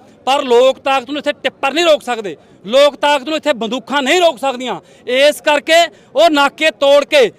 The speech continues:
ਅੱਗੇ ਵਧਾਂਗੇ। ਹੁਣ ਡੀ ਸੀ ਸਾਹਿਬ ਤੇ ਐਸ ਐਸ ਪੀ ਸਾਹਿਬ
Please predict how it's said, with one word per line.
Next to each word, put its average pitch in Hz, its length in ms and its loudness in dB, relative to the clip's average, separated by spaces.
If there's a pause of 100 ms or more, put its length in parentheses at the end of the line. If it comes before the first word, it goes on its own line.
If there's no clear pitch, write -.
(160)
ਅੱਗੇ 320 260 0
ਵਧਾਂਗੇ। 262 500 0 (240)
ਹੁਣ 285 140 -4
ਡੀ 269 200 -2
ਸੀ 320 160 0
ਸਾਹਿਬ 302 240 0
ਤੇ 359 80 -2
ਐਸ 302 200 0
ਐਸ 285 160 -6
ਪੀ 294 120 -6
ਸਾਹਿਬ 269 400 -2